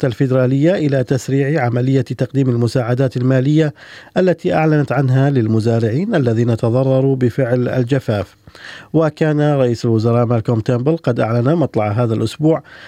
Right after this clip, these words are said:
عن مساعدات مالية إضافية بقيمة اثني عشر ألف دولار لكل عائلة متضررة. لكن زعيم المعارضة الفيدرالية بيل شورتن يعتقد بأنه من الأفضل حصول المزارعين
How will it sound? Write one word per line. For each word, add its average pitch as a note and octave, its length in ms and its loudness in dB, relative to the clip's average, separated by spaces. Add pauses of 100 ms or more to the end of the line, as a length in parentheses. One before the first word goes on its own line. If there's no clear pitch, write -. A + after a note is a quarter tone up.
(120)
عن F#3 160 0
مساعدات D#3 720 0
مالية C3+ 580 2
إضافية B2+ 720 0
بقيمة D3 500 0 (140)
اثني A2+ 320 -2
عشر A#2 460 -2
ألف B2 200 -2
دولار B2+ 420 0
لكل E3+ 400 -2
عائلة C3 460 0
متضررة. A#2+ 960 0 (760)
لكن D3+ 460 0
زعيم B2+ 380 0
المعارضة B2 520 0
الفيدرالية A#2+ 540 2
بيل A#2+ 180 -4
شورتن D#3 440 0 (340)
يعتقد D3+ 640 -2
بأنه A#2+ 680 2
من C3+ 160 2
الأفضل B2 540 -2
حصول E3 380 0
المزارعين A#2 760 0